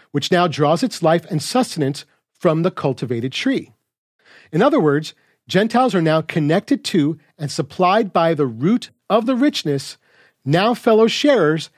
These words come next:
in the holiness of the olive tree. The question then is, in Paul's metaphor, into what are the Gentiles grafted in?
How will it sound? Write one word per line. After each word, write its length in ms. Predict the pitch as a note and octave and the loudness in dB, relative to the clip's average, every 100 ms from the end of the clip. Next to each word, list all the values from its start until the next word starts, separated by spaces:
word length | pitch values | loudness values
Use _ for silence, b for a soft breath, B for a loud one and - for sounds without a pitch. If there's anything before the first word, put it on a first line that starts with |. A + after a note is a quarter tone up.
| _ _ | _ _
in 140 | D#3 E3 | -2 -2
the 100 | D#3 | -2
holiness 760 | - D#4+ D4 D3+ D3 D#3+ - _ _ _ | 0 2 4 4 2 0 -10 _ _ _
of 320 | D3+ C#3 C3+ _ _ | -2 0 -4 _ _
the 120 | F#3+ F#3 | -6 -2
olive 320 | G3 D#3 - | 0 0 -4
tree. 300 | - - _ _ _ _ _ _ b b b b b | -12 -16 _ _ _ _ _ _ b b b b b
The 60 | - | -18
question 480 | - D#4+ D#4+ B3 E3+ | -2 0 2 2 2
then 180 | C#3+ | 2
is, 300 | C3 C#3 D#3+ - _ _ - | 0 -2 -4 -14 _ _ 0
in 220 | G3+ C4+ | 2 0
Paul's 380 | - B3 C4+ C4+ | 2 2 4 4
metaphor, 640 | F3+ D3+ - C3+ E3 - _ _ _ _ _ | 2 0 -2 -2 -4 -10 _ _ _ _ _
into 360 | G#3 G3 - F3+ | 0 0 0 -2
what 460 | D#3+ F#3+ C4 G#3 - - | 0 2 2 0 -6 -10
are 120 | D3+ | -4
the 100 | D#3+ | -2
Gentiles 640 | D#3 C#3+ C3+ D3+ D3 F3 - _ _ - | -2 -2 -2 0 0 -2 -6 _ _ -10
grafted 460 | C#3 A#2+ - D#3+ | -6 -6 -2 0
in? 220 | C4+ - | 0 -2